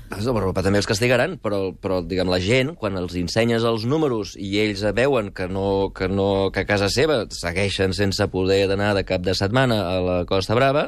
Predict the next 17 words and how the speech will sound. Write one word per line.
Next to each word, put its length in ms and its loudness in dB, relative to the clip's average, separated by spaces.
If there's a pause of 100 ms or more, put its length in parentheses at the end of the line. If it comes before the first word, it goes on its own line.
doncs, 640 -4
eh, 260 -2 (120)
la 100 0
gent 160 0
es 80 -4
cabreja. 400 0 (600)
Això, 260 0 (100)
això 240 0
per 80 0
una 160 2
banda. 300 -4 (480)
Per 100 0
altra 320 0
banda, 380 0 (1000)
diguem, 400 -2
jo 140 2 (100)
sempre, 720 0